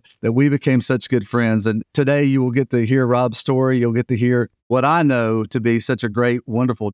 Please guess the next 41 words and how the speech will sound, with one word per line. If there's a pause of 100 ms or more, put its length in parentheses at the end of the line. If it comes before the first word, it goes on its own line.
not
just
knowledge
base,
and
boy,
is
he
deep
in
knowledge
when
it
comes
to
this, (360)
but
also (320)
what
genuinely
makes (240)
transportation
supply
chain
one
of
the
greatest (180)
industries
in
the
world.
It's
the
people (300)
that
are
in
it. (360)
And
so